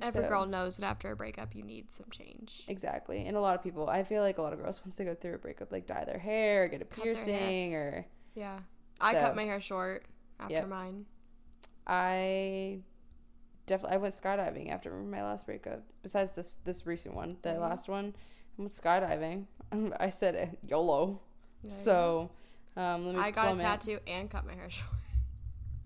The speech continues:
Speaker 2: I need to go get a tattoo. I want a tattoo, genuinely. But anyways, so that's what I did for myself. As for what I did for others,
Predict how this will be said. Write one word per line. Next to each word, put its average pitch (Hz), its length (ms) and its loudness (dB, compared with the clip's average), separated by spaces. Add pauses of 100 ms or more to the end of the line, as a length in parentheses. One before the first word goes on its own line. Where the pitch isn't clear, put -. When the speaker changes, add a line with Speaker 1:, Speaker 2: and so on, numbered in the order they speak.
(500)
Speaker 2:
I 202 100 0
need 202 140 -2
to 196 60 -6
go - 100 -4
get - 180 -4
a - 20 -2
tattoo. - 380 -4
I 202 80 6
want 175 340 4
a - 40 -2
tattoo, - 400 -6 (200)
genuinely. 170 640 -2 (680)
But 226 80 8
anyways, 208 600 8 (300)
so 208 600 8
that's 214 220 6
what 247 80 2
I 240 40 2
did 226 160 -4
for - 100 -8
myself. 240 800 0
As 214 240 4
for 220 180 2
what 214 180 6
I 214 60 6
did 202 200 0
for - 200 0 (100)
others, 214 680 4